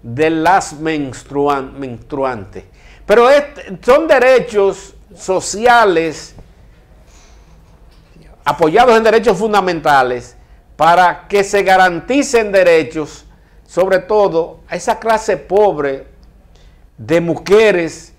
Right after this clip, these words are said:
que están en edades de gestación, o que en edad reproductiva, no de gestación, perdón,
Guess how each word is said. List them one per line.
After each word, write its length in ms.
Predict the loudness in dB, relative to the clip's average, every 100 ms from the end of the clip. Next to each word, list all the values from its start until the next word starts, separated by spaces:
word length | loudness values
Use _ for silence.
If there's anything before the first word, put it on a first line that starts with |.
| -20 -14
que 100 | -12
están 480 | -12 -6 -2 0 0
en 140 | -2
edades 420 | -2 -2 0 -2
de 100 | -4
gestación, 880 | -8 -10 -8 -10 -6 -2 -2 -2 -6 -18 _ _ _ -18
o 120 | -10
que 140 | -10 -10 -12
en 120 | -8
edad 260 | -4 -4 -2
reproductiva, 1000 | -4 -4 -8 -8 -12 -10 -6 -4 -6 -12 _ _
no 200 | -14 -8
de 120 | -8
gestación, 480 | -8 -12 -14 -12 -12
perdón, 320 | -12 -16 -16